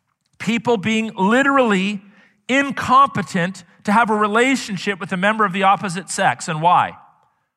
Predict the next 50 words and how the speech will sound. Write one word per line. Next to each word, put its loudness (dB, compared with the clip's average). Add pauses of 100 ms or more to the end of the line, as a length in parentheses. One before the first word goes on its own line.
(680)
Because -2
for -2
years -2
and -6
years -2
and -6
years, -2
maybe -4
even -4
decades, -4
they -2
sit, -8
they, -6
they've -6
never -2
talked -2
to -8
a -6
person -8
of -10
the -8
opposite -4
sex -8
in -8
any -8
meaningful -12
way. -12 (880)
They've -2
never 2
had 2
any 0
sort 2
of -2 (260)
up-close 0
and -6
personal 0
dialogue 4
or 0
relationship. -2
They've -6
never 0
had 0
to -6
work -4
through -12
conflict. -2
They've -8
never -2
had 0
to -4